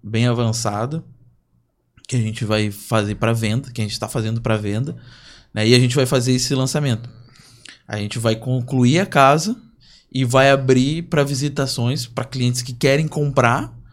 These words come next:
a casa, pra clientes que querem construir conosco e nesse dia específico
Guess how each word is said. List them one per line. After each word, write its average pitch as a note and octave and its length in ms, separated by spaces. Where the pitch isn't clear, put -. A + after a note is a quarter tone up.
a A#2+ 140
casa, B2 480
pra A#2+ 180
clientes A#2+ 400
que - 160
querem C#3 260
construir D3+ 680
conosco D#3+ 600
e E3+ 160
nesse F3+ 460
dia D#3 340
específico E3+ 960